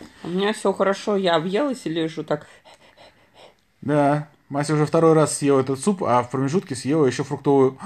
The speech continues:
Speaker 2: а фруктовую тарелку я еще им даже не показал. Но я вам собирался показать ее перед сном, чтобы вы сильно не ругались.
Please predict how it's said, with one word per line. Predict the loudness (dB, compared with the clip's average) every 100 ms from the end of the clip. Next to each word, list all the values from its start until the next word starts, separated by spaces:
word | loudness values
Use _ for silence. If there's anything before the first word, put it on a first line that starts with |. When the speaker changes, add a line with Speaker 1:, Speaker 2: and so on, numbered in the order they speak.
| -12 -12 -12
Speaker 2:
а |
фруктовую | -8 -2 2 2
тарелку | 4 2 2
я | 2 0
еще | 0 -2
им | 0
даже | 0 0
не | -4
показал. | -4 -2 0 0
Но |
я | 0
вам | 0
собирался | 0 0 0
показать | -2 -2 0
ее | 0
перед | 0 -2
сном, | -2 -2 -2
чтобы | -4 -8
вы | -6
сильно | -4 -2
не | -2
ругались. | -2 -2 -4 -6